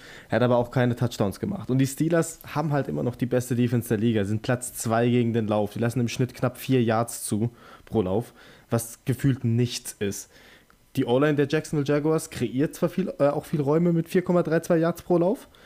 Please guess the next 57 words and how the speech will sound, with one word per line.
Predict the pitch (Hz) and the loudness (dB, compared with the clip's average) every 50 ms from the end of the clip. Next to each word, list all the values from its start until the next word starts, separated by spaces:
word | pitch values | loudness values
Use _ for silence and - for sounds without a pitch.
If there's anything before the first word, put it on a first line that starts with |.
| - - - - | -20 -20 -10 -6
Man | - 113 | -4 -2
sagt | 95 117 117 - - | 0 0 0 0 0
ja | 131 | 0
immer, | 120 120 110 | 2 2 2
wenn | 110 113 110 110 | 2 2 2 0
ein | 98 - | 0 0
Lauf | 104 104 107 113 - - | 0 0 0 0 0 -2
mehr | 117 110 110 | -2 0 0
als | 110 - - - | -2 -4 -6 -8
drei | - 110 104 | -4 -2 0
Yard, | 101 101 101 107 113 - - | 0 2 2 0 0 0 0
äh, | 127 113 | 0 2
mehr | 110 117 113 | 2 2 0
als | 113 - | 0 -2
vier | - 127 117 | 0 0 0
Yards | 95 101 104 - - - | 2 0 0 -2 -2 -2
kreiert, | - 127 110 110 - | 0 0 0 0 -2
ist | 127 117 | -2 0
es | 120 117 104 | 0 0 0
ein | 117 101 | -2 -2
positiver | - - 113 113 120 120 127 117 117 113 | -2 0 0 0 0 0 0 2 2 2
Lauf, | 107 113 117 113 | 4 2 2 2
weil | - 107 | 0 0
du | 98 104 | -2 -2
theoretisch | - - 117 95 104 110 107 - | -2 -2 -2 0 0 -2 -2 -2
mit | 110 - - | -4 -4 -4
drei | - 101 101 104 104 107 - - - _ _ _ - | -2 0 0 2 0 0 -2 -6 -14 _ _ _ -4
Laufversuchen | - 104 110 110 - - 113 101 113 110 98 123 117 107 | 0 0 0 0 0 -2 0 0 0 0 0 0 0 0
das | 104 - | -2 -2
First | - 120 113 107 - - | 0 0 0 0 -2 -4
Down | 110 104 113 117 | -2 0 0 0
rausholen | 107 113 117 113 - - 117 120 113 | 0 0 -2 -2 -2 -2 -2 -2 -2
könntest. | - 127 120 120 127 - - - - - - - - - - - - - - | 0 -2 -2 -2 -4 -4 -8 -14 -20 -20 -20 -20 -20 -20 -20 -20 -14 -6 -2
Aber | - 117 120 | -2 0 0
ich | 127 123 - | -2 -2 -2
glaub | 139 123 - | -2 -2 -2
trotzdem, | - - 131 - - 123 113 | -2 -4 -2 0 0 0 0
dass | 110 - | -2 -2
die | - 117 | -6 -8
Steelers | - - - 123 120 120 120 113 - - | -8 -4 0 2 2 2 2 0 -2 -2
Defense | 120 120 113 - 117 110 - - - | -2 -2 0 0 -2 -4 -4 -4 -4
da | - 107 107 104 - - - - - _ _ _ _ _ | -2 0 0 -2 -4 -8 -18 -20 -20 _ _ _ _ _
zu | - 170 147 | -2 -2 0
gut | - 139 127 - | 0 0 0 0
dagegenhalten | 120 104 - 113 110 110 120 101 104 90 87 - 90 87 | 0 0 0 0 0 0 0 -2 -2 -2 -2 -2 -4 -4
wird. | 95 90 - | -4 -4 -2
Zum | - 113 - | -2 -2 -2
einen | 107 117 120 117 | 0 0 -2 -2
ist | 110 - | -2 -4
der | - - | -6 -4
Pass | - - 131 131 131 - | -2 -2 -2 -2 0 0
Rush | 143 135 127 - - | 0 0 0 -2 -4
zu | - 135 | -6 -6
stark | 120 - - 123 123 123 - | -4 -2 -2 -2 -2 0 0
der, | 131 123 123 120 120 | 0 2 2 0 0
der | 131 - 120 | -2 -4 -4
Steelers, | - - - 127 131 135 135 135 | -4 -4 -4 -2 0 -2 -2 -2